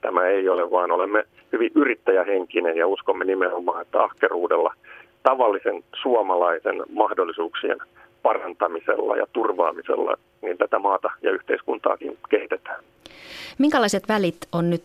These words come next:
Speaker 2: Sinisen ja perussuomalaisten eduskuntaryhmän kesken? Ö, esimerkiksi tänään perussuomalaisten kansanedustaja Ville Tavio moitti ulkoministeri Timo Soinia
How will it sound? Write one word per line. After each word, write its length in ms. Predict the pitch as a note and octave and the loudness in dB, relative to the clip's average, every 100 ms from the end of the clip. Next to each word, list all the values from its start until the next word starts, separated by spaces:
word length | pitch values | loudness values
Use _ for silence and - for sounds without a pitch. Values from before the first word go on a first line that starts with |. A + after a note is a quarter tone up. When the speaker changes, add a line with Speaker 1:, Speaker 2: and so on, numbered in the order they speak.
| - - | -10 -6
Speaker 2:
Sinisen 540 | - G3+ F3+ D#3+ D3+ | -2 0 0 0 0
ja 140 | D3+ D3+ | 0 0
perussuomalaisten 880 | F#3 F3+ D3 D3+ C#3 B2+ C3 - C#3 | 0 0 0 -2 0 0 -2 -2 -2
eduskuntaryhmän 760 | D3 D3+ - C#3 B2+ C3+ C#3 C#3 | -2 -4 -4 -4 -2 0 0 0
kesken? 480 | E3+ D#3 - B2 C3 | 0 0 -2 -2 -2
Ö, 80 | - - - - - C#3+ C#3 C3+ B2 | -4 -12 -16 -16 -6 -4 -2 -4 -4
esimerkiksi 580 | E3 E3+ D#3 D3 D3+ - | -2 0 0 0 -2 -4
tänään 540 | E3+ G3 E3 C#3 C3 D3 | 0 2 4 2 2 0
perussuomalaisten 960 | E3 D3+ C#3 D3 C3 C3 B2+ - C3 C3+ | 0 0 0 0 0 0 -2 -2 -2 0
kansanedustaja 680 | C#3+ C3+ B2 C3+ C#3 C3 C#3 | 0 0 -2 -2 -4 -2 0
Ville 220 | C#3+ C3+ | 0 0
Tavio 320 | D#3+ D3+ C3 | 0 0 0
moitti 360 | B2 B2 - C3+ | 0 -2 -2 -2
ulkoministeri 680 | C#3+ C3+ C#3 C3 C3+ - C#3 | -2 -2 0 0 -2 -2 -4
Timo 260 | C#3 D3+ C#3+ | 0 0 2
Soinia 540 | - F#3+ D3+ C3+ B2 | 2 2 2 2 0